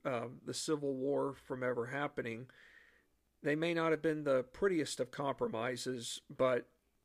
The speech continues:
we could also say it's a blessing that those compromises, on one hand, could have been made or, or were able to be made because it did prevent, um, a civil war from happening sooner.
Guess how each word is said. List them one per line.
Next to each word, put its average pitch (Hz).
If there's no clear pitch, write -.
we 147
could 143
also 151
say 139
it's 131
a 135
blessing 147
that -
those 131
compromises, 131
on 135
one 143
hand, 131
could 143
have 127
been 127
made 143
or, 156
or 139
were 123
able 139
to 151
be 156
made 143
because 135
it 135
did 160
prevent, 143
um, 110
a 135
civil 147
war 143
from 139
happening 135
sooner. 160